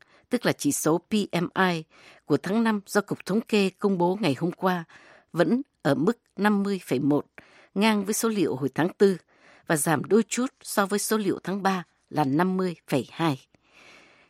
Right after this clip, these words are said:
Chỉ số P M I đo lường các hoạt động của các nhà máy lớn và các công xưởng. Chỉ số P M I Caixin Market tư nhân tập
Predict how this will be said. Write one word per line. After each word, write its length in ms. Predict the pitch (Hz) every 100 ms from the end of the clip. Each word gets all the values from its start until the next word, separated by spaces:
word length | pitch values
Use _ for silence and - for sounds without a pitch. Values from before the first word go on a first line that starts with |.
| _
Chỉ 140 | 175 156
số 240 | - 208
P 140 | - 247 240
M 100 | 226 - 214
I 120 | 196 190 _ _
đo 180 | 196 226
lường 300 | 202 170 135
các 200 | - -
hoạt 140 | 180
động 240 | 151 135 -
của 140 | 143
các 240 | - 202
nhà 100 | 175
máy 180 | 127 160
lớn 340 | 190 185 202 269 -
và 100 | -
các 240 | - -
công 200 | 196 175
xưởng. 320 | - 139 98 - _ _ - - - - _ _
Chỉ 140 | - 151
số 300 | - 185 202
P 140 | -
M 340 | 220 - 196 - - 190
I 80 | 175 -
Caixin 500 | 208 196 - 208 185 -
Market 420 | 185 170 - 226 - - -
tư 100 | 196
nhân 300 | 180 175 160 - - - _
tập 100 | 170